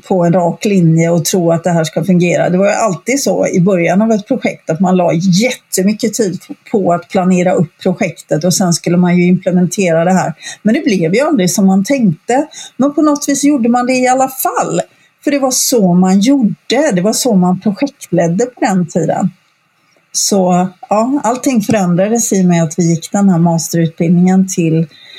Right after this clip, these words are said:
Agile Masters. Och sen började vi jobba på helt andra sätt i vårt I T-projekt. Och så började vi fundera över då,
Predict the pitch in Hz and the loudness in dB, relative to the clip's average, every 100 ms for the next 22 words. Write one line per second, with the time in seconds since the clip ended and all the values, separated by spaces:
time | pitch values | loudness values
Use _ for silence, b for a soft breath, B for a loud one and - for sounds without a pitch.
0 | B B 196 196 180 190 185 170 170 175 | B B -4 -2 -2 0 2 2 2 2
1 | 175 165 - - - 175 - - B B | 2 0 -2 -2 -2 -2 -6 -12 B B
2 | B B - 208 - 190 175 175 180 214 | B B -2 0 0 0 2 2 2 2
3 | 190 180 190 165 175 196 175 175 160 180 | 2 2 0 0 -2 0 2 2 0 0
4 | 170 165 - 220 214 _ 190 170 165 165 | 0 0 0 -2 -4 _ -2 0 2 0
5 | 160 180 151 - 151 180 - 247 220 - | -2 -2 -2 -4 -6 -6 -4 -4 -6 -10
6 | - - 180 196 208 202 175 180 151 202 | -8 -2 0 2 2 0 0 0 2 2
7 | 185 226 220 180 180 220 - 208 170 170 | 2 2 2 2 2 0 0 0 2 2
8 | 185 185 160 156 | 2 2 0 -2